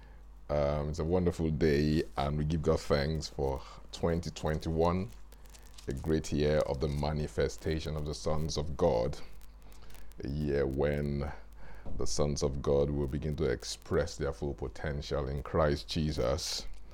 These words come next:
and this will be wrought by the Spirit of God on the inside of us, where it says, "As many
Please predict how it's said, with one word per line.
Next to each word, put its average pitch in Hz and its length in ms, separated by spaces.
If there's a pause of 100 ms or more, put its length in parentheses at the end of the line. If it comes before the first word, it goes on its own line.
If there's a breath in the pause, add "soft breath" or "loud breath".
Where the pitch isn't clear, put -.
(400 loud breath)
and 67 240
this 80 180
will 80 80
be 73 120
wrought 71 440
by 73 160
the 69 180
Spirit - 640
of 67 200
God 62 440 (1040 loud breath)
on 78 200
the 76 160
inside 78 320
of 73 120
us, 69 220
where 71 80
it 71 80
says, 76 320
"As 73 220
many 78 340